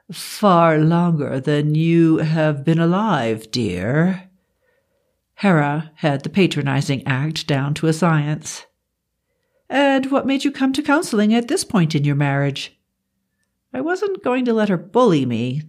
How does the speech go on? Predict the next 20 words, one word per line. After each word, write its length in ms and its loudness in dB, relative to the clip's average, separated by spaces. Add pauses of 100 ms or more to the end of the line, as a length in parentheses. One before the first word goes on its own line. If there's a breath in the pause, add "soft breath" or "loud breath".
(140)
though 160 0
I 80 0
already 280 0
felt 420 0
insecure 840 -2 (220 soft breath)
looking 320 0
up 160 0
at 100 -6
her 120 -4
from 180 -6
the 100 -2
couch. 580 -4 (1000)
Zeus's 680 0 (120)
eyes 600 -2 (580 loud breath)
bore 480 2
into 340 -4
my 240 -4
own. 540 4 (460 loud breath)
A 320 2
hint 500 -4